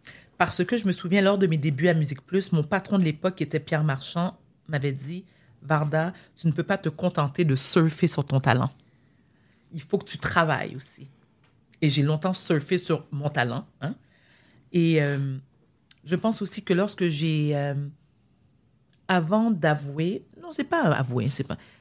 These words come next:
mais avant de partager une partie de mon intimité, c'est-à-dire de, de mes problèmes de santé mentale, euh, j'ai rendu la vie difficile à beaucoup de gens. Et, euh,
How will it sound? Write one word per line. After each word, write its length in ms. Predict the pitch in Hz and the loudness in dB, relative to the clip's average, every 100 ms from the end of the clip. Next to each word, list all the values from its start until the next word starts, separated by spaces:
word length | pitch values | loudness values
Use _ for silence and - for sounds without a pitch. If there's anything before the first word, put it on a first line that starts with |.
| _ | _
mais 100 | 175 | -2
avant 340 | - 190 208 226 | 0 2 2 2
de 100 | 180 | 0
partager 920 | - - 233 - 180 156 156 151 220 - _ - | -2 -8 -8 -2 0 0 -6 -10 -14 -20 _ -2
une 140 | 170 | -2
partie 560 | - 196 - - 196 190 | 0 -6 -6 -8 -6 -8
de 180 | 156 156 | -4 -2
mon 200 | 147 147 | -2 -2
intimité, 500 | 151 151 151 147 180 | -4 -4 -6 -4 -4
c'est-à-dire 380 | - 143 151 156 | -2 -2 -2 -2
de, 320 | 143 139 139 - | -2 -4 -6 -10
de 100 | 143 | -4
mes 140 | 139 135 | -2 -2
problèmes 420 | - 175 156 160 | -2 0 2 2
de 60 | 135 | 2
santé 300 | 127 131 143 | 0 0 0
mentale, 560 | 131 120 - - - - _ - - _ _ _ - | 0 -2 -2 -2 -4 -10 _ -20 -20 _ _ _ -16
euh, 180 | 160 147 143 - _ | -14 -12 -16 -20 _
j'ai 220 | 160 160 | -2 0
rendu 680 | 156 147 147 143 185 196 214 151 | 2 0 0 -4 -10 -12 -14 -6
la 180 | 147 | -4
vie 480 | 139 139 170 190 196 _ _ | -4 -6 -10 -10 -14 _ _
difficile 420 | 135 151 - 214 185 | -18 -8 -4 -2 -2
à 80 | |
beaucoup 340 | 131 151 214 190 | -2 -4 -6 -6
de 60 | |
gens. 260 | 143 143 113 - _ _ _ _ _ _ - - _ _ - | -8 -8 -10 -12 _ _ _ _ _ _ -20 -20 _ _ 0
Et, 320 | 180 185 185 165 | 2 2 -2 -12
euh, 220 | 160 | -12